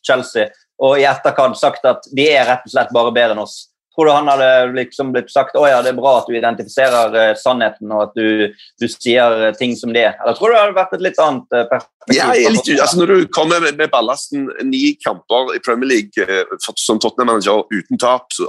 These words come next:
Speaker 2: har du litt ballast da. Og jeg tror jo også at, eh, nå er det jo, eh, deadline day nærmer seg, og nå handler det jo veldig mye om, eh, hva skal skje der. Og som vi vet,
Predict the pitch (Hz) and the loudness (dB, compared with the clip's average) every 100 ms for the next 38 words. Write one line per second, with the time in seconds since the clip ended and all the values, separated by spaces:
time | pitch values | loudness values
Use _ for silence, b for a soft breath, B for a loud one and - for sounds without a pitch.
0 | - 117 165 156 160 - 98 101 131 95 | -2 0 0 -2 -4 -2 -2 -2 -4 -6
1 | - b b b b 139 123 - 120 139 | -8 b b b b -2 -2 0 2 4
2 | 139 - 117 127 127 - 101 - - - | 2 2 2 0 -2 -6 -6 -6 -12 -10
3 | - - - 90 95 87 76 73 B B | -10 -14 -2 2 4 2 0 -4 B B
4 | B B _ _ 113 131 202 113 131 104 | B B _ _ 0 2 2 2 0 -2
5 | - - 76 87 85 87 76 - - _ | -10 -8 -4 -2 -2 -2 -4 -6 -12 _
6 | _ - - - 208 131 151 147 139 135 | _ -14 -6 -2 0 2 2 2 2 2
7 | 127 95 92 - 196 - _ _ b b | 0 -2 -4 -2 0 -2 _ _ b b
8 | _ - 117 127 113 135 143 85 82 127 | _ -2 2 2 0 -2 -4 -6 -4 -2
9 | 127 113 127 73 73 131 123 104 127 202 | -2 -2 -4 -4 -8 -6 -2 2 2 0
10 | 190 _ _ 113 120 147 147 _ _ _ | -6 _ _ -4 -4 -6 -14 _ _ _
11 | _ _ _ _ _ - 101 107 104 98 | _ _ _ _ _ -4 -2 0 0 -2
12 | - - 135 - 139 110 104 90 - - | -4 -6 -6 -4 -2 0 0 0 0 -4
13 | - 131 139 - 147 147 185 - - | -2 0 0 -4 -4 -2 -2 -4 -16